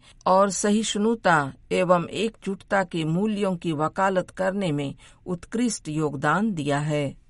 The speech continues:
उधर धर्म सभा के महासचिव ने धर्म सभा के कार्यान्वयन के लिए मार्गदर्शन जारी किया, जो synodality पर धर्म सभा के कार्यान्वयन चरण को समझने के लिए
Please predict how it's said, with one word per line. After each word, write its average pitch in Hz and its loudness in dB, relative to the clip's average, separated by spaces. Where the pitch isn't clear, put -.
उधर 214 2
धर्म 240 0
सभा 247 -2
के 262 -6
महासचिव 220 0
ने 175 0
धर्म 196 2
सभा 202 2
के 190 -4
कार्यान्वयन 175 0
के 170 -4
लिए 160 -2
मार्गदर्शन 160 -2
जारी 165 -4
किया, 147 -2
जो 185 0
synodality 180 -2
पर 151 0
धर्म 180 -2
सभा 175 0
के 175 -6
कार्यान्वयन 202 2
चरण 202 0
को 185 -4
समझने 185 -2
के 175 -4
लिए 170 -2